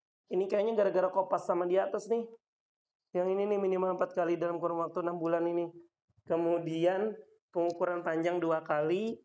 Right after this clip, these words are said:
vitamin, eh, perkembangan, perkembangannya dua kali, vitamin A dua kali setahun, ya. Vitamin A dua kali setahun ya.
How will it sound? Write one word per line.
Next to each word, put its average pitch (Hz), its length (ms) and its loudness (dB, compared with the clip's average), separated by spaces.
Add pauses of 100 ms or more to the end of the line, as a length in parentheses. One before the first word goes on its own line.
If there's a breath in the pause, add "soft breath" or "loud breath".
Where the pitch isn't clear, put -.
(680)
vitamin, 175 640 0
eh, 180 240 2
perkembangan, 170 720 -4
perkembangannya 160 840 0
dua 165 220 0
kali, 165 480 -2
vitamin 151 400 -4
A 180 160 -2
dua 165 240 0
kali 151 240 -2
setahun, 151 720 -2 (320)
ya. 123 240 -2 (500)
Vitamin 156 480 -2
A 180 80 -2
dua 180 160 0
kali 170 240 -4
setahun 170 320 -2
ya. 170 160 -2